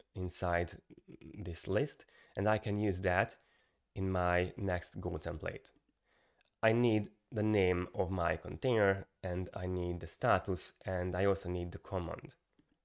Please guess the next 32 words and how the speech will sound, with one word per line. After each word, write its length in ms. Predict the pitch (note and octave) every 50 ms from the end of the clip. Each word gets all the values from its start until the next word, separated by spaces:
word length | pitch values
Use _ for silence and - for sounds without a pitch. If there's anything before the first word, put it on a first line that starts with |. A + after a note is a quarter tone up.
| _ -
And 160 | - F2 E2+ F2
let's 200 | F2 E2+ - -
hope 340 | - F#2+ E2+ D#2+ - - - _ -
we 100 | F2+ F2
can 180 | - F2+ E2
see 160 | D#2+ - E2+ E2
the 80 | E2+
full 220 | D#2+ - C3 C3 B2
command. 440 | - F2 E2+ E2 E2 E2+ E2 D#2+ - _ _ _ _ _ _ _ _ _ -
Of 100 | - -
course, 380 | - - E2+ E2+ D#2+ - - - _ _ -
we 80 | - E2
can't. 400 | - - E2 E2+ - - - _ _ _ _ _ _ _ _ _ _ _ _ _ _ _ _ _ _ _ _ _ _ _ _ _ _ _ _ _ _ _ _ _ _ _ _ _ _ _ _ _ _ _ _ _ _ _ _ _ _ _ _
So 460 | - - - - D3+ D3 D3 D3 - A2 - - - - - _ _ _ _ _
what's 200 | - C#3 C#3 -
now? 240 | C#3 G#2 D2+ - - - - _ _ _ _ _ _ _ _ _ _ _ _ _ _ _ _ _ _ - - - _ _ _ -
We 80 | B2 C3
have 120 | D3+ D#3+
another 260 | D#3+ D#3 D#3 D3 C3+
option, 420 | A2+ G2+ - - - A2+ C3 F3 F3+ - _ _ - - _ _ _ _ _ _ _ _ _ -
no 160 | G#2+ G2+ F#2+
trunk, 380 | F#2 - - F2 A2 D3+ E3+ - - - - _ _ -
and 140 | G#2 G2+ A2
I 100 | A2+ A2+
can 200 | - A#2 A2+ A2+
use 200 | A2+ A2 G2+ A#2
it 120 | G#2 -
to 60 | - G#2+
see 220 | - - C3 C3
the 80 | A#2+ -
full 220 | - - - E2
command. 460 | - E2 D#2+ E2+ F#2 G2+ C3 D#3 D3+